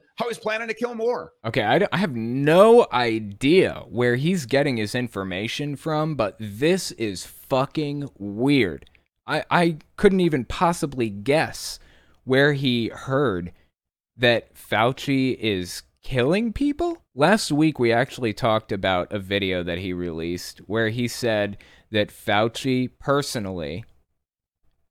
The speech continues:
Speaker 2: engineered the virus to take out as many people as he could possibly manage with it,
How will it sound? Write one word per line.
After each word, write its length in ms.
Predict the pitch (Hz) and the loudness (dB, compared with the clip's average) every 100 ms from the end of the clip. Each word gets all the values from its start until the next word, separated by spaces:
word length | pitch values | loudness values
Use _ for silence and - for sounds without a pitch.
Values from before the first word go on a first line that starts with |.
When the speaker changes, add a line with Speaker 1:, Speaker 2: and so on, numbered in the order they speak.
| _ - | _ -4
Speaker 2:
engineered 560 | 147 131 131 120 110 | -2 0 0 0 0
the 80 | 104 | -2
virus 800 | 98 92 87 78 73 85 - - _ _ _ - _ _ _ _ | -2 0 -2 -4 -6 -8 -10 -16 _ _ _ -20 _ _ _ _
to 500 | - 123 113 104 98 - - - | -2 0 2 0 -2 -6 -18 -4
take 260 | 135 123 | -2 2
out 160 | 113 107 | 2 2
as 140 | 95 | 0
many 240 | 104 117 131 | -2 0 0
people 440 | 147 135 139 139 | 0 -2 0 -2
as 360 | 135 110 - - - - - - | 0 -2 -6 -12 -14 -16 -18 -18
he 260 | - 123 110 | -8 -6 -4
could 240 | 127 101 | -6 -4
possibly 500 | - 120 - 135 143 | 0 2 0 -4 -2
manage 680 | 151 139 104 85 87 - - - | 0 2 0 -2 -6 -10 -14 -6
with 240 | 104 95 | -4 -2
it, 200 | 95 127 | -2 -4